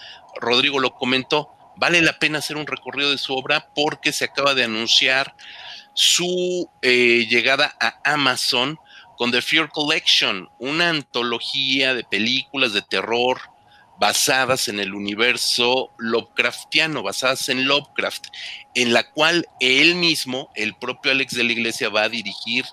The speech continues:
la primera de las películas, que será Veneciafrenia, donde vuelve a trabajar con Jorge Guerrica Echevarría en el guión. Vamos a tener otra vez al tándem de Guerrica Echevarría, Alex de la Iglesia, montándose en Lovecraft.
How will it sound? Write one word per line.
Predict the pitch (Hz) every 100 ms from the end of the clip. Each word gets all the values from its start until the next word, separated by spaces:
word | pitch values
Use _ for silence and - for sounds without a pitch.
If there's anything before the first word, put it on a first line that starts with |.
| - - _ _ -
la | 113 127 131
primera | - 113 107 107
de | 104
las | 104 104
películas, | - 120 123 131 127 -
que |
será | - 107 104 120 - - - -
Veneciafrenia, | 110 107 107 - 107 - 143 151 131 104 - - - - - -
donde | 104 104 101
vuelve | 113 135
a | 151
trabajar | 147 113 110 117
con | - 117
Jorge | - 117 127
Guerrica | 107 104 107 92
Echevarría | - 104 101 98 117 117
en | 110
el | 110
guión. | 113 139 135 - - - - - -
Vamos | 90 110 143
a | 120
tener | - 110 120
otra | 120 107
vez | 110 120 -
al | 101 98 -
tándem | 113 117 113 117 113
de | 92
Guerrica | 92 92 95
Echevarría, | 95 - 92 92 104 110
Alex | 101 98
de | 107
la | 110
Iglesia, | 120 143 143 147 156 202 - - - - - - -
montándose | 95 110 113 - 131 131 131 -
en | 135 139
Lovecraft. | 165 - 113 - -